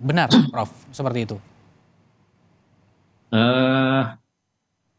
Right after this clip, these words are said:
Speaker 2: dalam penyelidikan itu memang tidak diwajibkan oleh Dema, ya.
Speaker 1: Tapi benar, diminta
Speaker 2: Tapi
Speaker 1: untuk daftar.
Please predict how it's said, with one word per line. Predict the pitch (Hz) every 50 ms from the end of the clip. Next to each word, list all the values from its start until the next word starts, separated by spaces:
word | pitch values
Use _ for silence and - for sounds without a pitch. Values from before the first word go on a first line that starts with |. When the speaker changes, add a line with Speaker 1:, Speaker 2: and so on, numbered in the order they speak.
| _ _ -
Speaker 2:
dalam | 120 110 104 104 107 104 104 104 104
penyelidikan | - 113 113 113 107 117 117 117 117 107 107 - 98 90 98 117 139 156 135 - 90 92 - -
itu | - 104 - - 139 147 147
memang | 139 127 120 113 110 127 135 139 147 143 139 135 - _ _ _ _ _ _ _ _ _ _ _ _ _ _ _ _ _
tidak | - - 123 120 123 107 -
diwajibkan | 117 107 107 104 - - 123 120 - - 123 107
oleh | 107 104 104 98 98 95 -
Dema, | 107 104 104 107 98 87 87 87 - - - _ _ -
ya. | - 87 80 90 - - 78 - _ _ _ _ _ - -
Speaker 1:
Tapi | 151 165 214
benar, | 190 190 185 151 123 110 - - - _ _ _ _ _ _ _ _ _ _ _ _ -
diminta | 131 131 113 131 135 151 165
Speaker 2:
Tapi | 165
Speaker 1:
untuk | 160 151 143
daftar. | 135 131 117 - - 117 104 98 - -